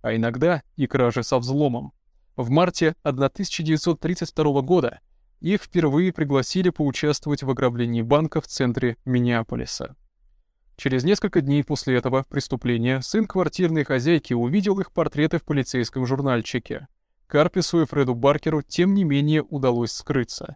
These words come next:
Коррумпированные полицейские инспекторы, принявшие звонок, потянули время, чтобы дать им возможность уйти. Бандиты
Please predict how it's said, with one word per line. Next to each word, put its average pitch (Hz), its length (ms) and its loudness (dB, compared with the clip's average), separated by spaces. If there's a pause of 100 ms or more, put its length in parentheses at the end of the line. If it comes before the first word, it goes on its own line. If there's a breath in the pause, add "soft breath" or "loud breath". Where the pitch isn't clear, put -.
(300)
Коррумпированные 170 760 2
полицейские 156 640 0
инспекторы, 127 760 -2
принявшие 127 520 0
звонок, 123 480 0 (140)
потянули 214 420 0
время, 131 360 0
чтобы 123 280 -4
дать 165 220 0
им 180 100 0
возможность 123 580 0
уйти. 127 440 -4 (560)
Бандиты 123 680 0